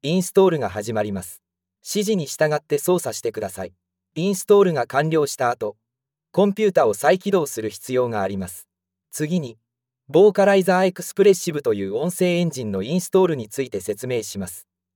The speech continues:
これは、日本語や英語だけでなく、中国語、韓国語、フランス語、ロシア語など、様々な言語に対応した音声エンジンです。ボイステキストディーブイディーにも、ボーカライザーエクスプレッシブの音声が一部入っていますが、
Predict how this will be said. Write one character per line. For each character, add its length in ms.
こ 140
れ 100
は、 200
日 140
本 220
語 120
や 140
英 180
語 120
だ 120
け 100
で 120
な 120
く、 200
中 240
国 160
語、 160
韓 220
国 260
語、 160
フ 160
ラ 120
ン 40
ス 180
語、 180
ロ 140
シ 180
ア 80
語 120
な 120
ど、 160
様 280
々 200
な 120
言 200
語 120
に 120
対 260
応 140
し 100
た 140
音 140
声 300
エ 40
ン 60
ジ 140
ン 60
で 100
す。 200
ボ 180
イ 60
ス 80
テ 140
キ 120
ス 80
ト 140
デ 80
ィ 80
ー 40
ブ 140
イ 60
デ 100
ィ 60
ー 40
に 120
も、 260
ボ 180
ー 20
カ 140
ラ 100
イ 60
ザ 160
ー 80
エ 40
ク 120
ス 100
プ 100
レ 80
ッ 20
シ 180
ブ 100
の 160
音 120
声 220
が 120
一 240
部 100
入 160
っ 40
て 160
い 80
ま 120
す 120
が、 180